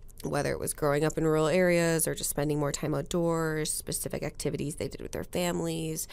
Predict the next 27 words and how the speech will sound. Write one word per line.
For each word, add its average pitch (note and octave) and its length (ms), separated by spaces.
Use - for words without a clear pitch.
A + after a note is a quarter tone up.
And E3+ 80
I D3 60
can D#3+ 120
say D3 140
the - 100
same, C#3 460
same D3+ 240
for C#3 100
myself, C3 320
that C3+ 100
I, C#3 120
I D3 200
had, - 420
you D#3 140
know, C#3 80
very D#3+ 260
clear D3+ 420
youth F#3+ 200
experiences C3+ 680
that - 300
gave C#3+ 200
me C3 120
a C3+ 40
strong F#3 260
connection - 380
to D#3+ 60
nature, D3+ 640